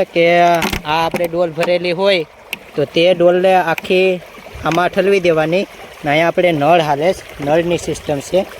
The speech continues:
તો આ સિસ્ટમમાં આપણે, આ તમે જોઈજો મિત્રો, આવી રીતના નળને છે ને ડીમ ફૂલ તમે કરી શકો છો.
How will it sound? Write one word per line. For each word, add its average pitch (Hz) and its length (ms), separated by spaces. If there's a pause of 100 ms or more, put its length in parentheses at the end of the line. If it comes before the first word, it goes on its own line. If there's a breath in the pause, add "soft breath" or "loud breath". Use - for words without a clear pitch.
(880)
તો 139 60
આ 160 300
સિસ્ટમમાં 180 580
આપણે, 180 260 (1500)
આ 143 100
તમે 160 300
જોઈજો 180 340
મિત્રો, 170 320 (2750)
આવી 165 240
રીતના 190 260
નળને 185 480 (120)
છે 202 100
ને 196 140 (1300)
ડીમ 165 260
ફૂલ 196 200
તમે 190 280
કરી 190 260
શકો 170 220 (100)
છો. 196 100